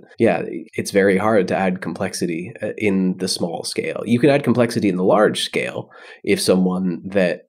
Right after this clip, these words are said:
was coming from a different paradigm wanted to design the entire application in a way that matched their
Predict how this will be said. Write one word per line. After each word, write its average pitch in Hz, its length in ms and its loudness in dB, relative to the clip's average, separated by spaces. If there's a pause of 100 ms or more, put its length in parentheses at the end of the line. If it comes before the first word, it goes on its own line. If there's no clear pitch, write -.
was 95 720 0
coming 92 320 2
from 92 260 0
a 92 60 0
different 90 340 -2
paradigm 90 760 0
wanted 92 640 0
to 90 240 -4
design 90 880 -2 (340)
the 95 140 0
entire 90 400 0
application - 880 -6
in 101 120 -2
a 95 80 -2
way 90 380 -2
that 85 300 -6
matched - 760 -6
their 76 400 -6